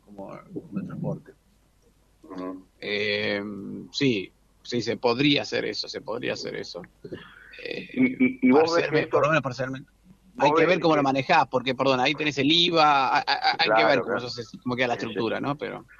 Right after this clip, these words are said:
Speaker 2: ¿Vos ves que esto va a ser un, una, una V corta o va a ser una U en donde vamos a tener que, que esperar varios meses para después empezar a repuntar?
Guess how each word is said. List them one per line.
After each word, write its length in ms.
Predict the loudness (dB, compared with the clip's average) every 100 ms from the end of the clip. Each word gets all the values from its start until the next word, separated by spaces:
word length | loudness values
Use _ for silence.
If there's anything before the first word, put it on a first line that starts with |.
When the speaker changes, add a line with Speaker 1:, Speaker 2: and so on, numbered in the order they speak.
| _ _ _ _
Speaker 2:
¿Vos 200 | 0 4
ves 140 | 4 2
que 120 | 0
esto 220 | 0 4
va 100 | 4
a 100 | 2
ser 160 | 2 2
un, 640 | 2 0 -2 -2 -2 -4 -4
una, 520 | -2 0 2 2 2
una 300 | 0 2 2
V 160 | 2
corta 420 | 2 2 2 2 4
o 80 | 4
va 60 |
a 100 | 0
ser 140 | -2 -4
una 320 | -2 0 0
U 360 | 0 0 2
en 100 | 0
donde 200 | 0 -2
vamos 220 | -2 -2 -4
a 40 |
tener 240 | -8 -10 -8
que, 380 | -8 -8 -12 -16 _ _ _ _ _
que 100 | -8
esperar 420 | 0 2 4 4
varios 400 | 2 2 0 -4
meses 320 | -4 -6 -6
para 360 | -2 0 0 -2 -8 -20 _
después 340 | -6 -6 -4 -6
empezar 240 | 0 2
a 20 | 2
repuntar? 540 | 0 -4 -8 -10 -14